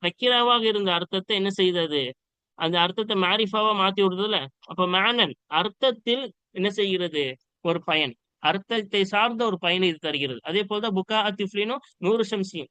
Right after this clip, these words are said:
இப்ப அர்த்தத்துல இது என்ன செய்யுது, மானா அதோடைய கருத்துல, அர்த்தத்துல ஒரு மாற்றத்தை தருகிறது.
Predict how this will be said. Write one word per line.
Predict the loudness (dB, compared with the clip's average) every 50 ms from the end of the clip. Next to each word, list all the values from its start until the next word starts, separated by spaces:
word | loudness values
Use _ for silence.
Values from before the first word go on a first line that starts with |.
| _ _
இப்ப | _ _ 0 2
அர்த்தத்துல | 2 2 0 -2 -4 -6 -6 -4 -2 0 2 2
இது | 2 2 2 0
என்ன | 0 0 -4
செய்யுது, | -2 0 0 0 2 2 0
மானா | 0 0 0 0 0 0 0 -2 -4 _ -6
அதோடைய | -2 0 0 0 0 -2
கருத்துல, | -2 -2 -2 -2 -2 -2 0 2 4 4
அர்த்தத்துல | 2 2 0 -2 -4 -4 -4 -6 -6 -8 -10 -14 _ _
ஒரு | -2 0 0
மாற்றத்தை | 0 0 0 -2 -2 -2 -2 -2 0 0 0 0 0
தருகிறது. | 0 0 0 0 0 -2 -4 -6 -10